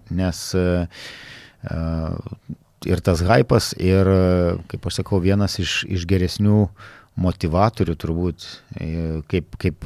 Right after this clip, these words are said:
Ryto fanai, Ryto ultros, nu, tu nelabai kur ir ką ir surasi. Tai jie tikrai palaiko ir stumia, ir tą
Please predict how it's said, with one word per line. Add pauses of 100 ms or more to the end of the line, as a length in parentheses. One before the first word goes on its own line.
Ryto
fanai, (520)
Ryto
ultros, (600)
nu,
tu (160)
nelabai
kur
ir
ką (200)
ir
surasi. (260)
Tai
jie
tikrai
palaiko
ir
stumia, (160)
ir
tą